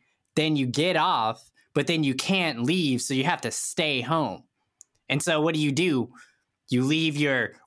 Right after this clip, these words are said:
work and you just fucking turn around in your chair and just watch fucking T V or just fucking, you know what I'm saying? It's like flipping a weird switch. It's like people will get up in the morning and be like,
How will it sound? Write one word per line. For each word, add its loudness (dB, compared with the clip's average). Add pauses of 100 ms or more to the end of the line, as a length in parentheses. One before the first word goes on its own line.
work 0 (880)
and 2
you 2
just 0
fucking 0
turn 0
around 0
in 0
your 0
chair 0
and 0
just 0
watch 0
fucking -2
T 0
V 0
or 0
just -2
fucking, -2 (380)
you 2
know 2
what 0
I'm 0
saying? 0
It's -4
like -2
flipping -2
a 2
weird 0
switch. -4
It's -6
like -2 (420)
people 0
will 0
get 0
up 0
in 0
the 2
morning 0
and 0
be 0
like, -2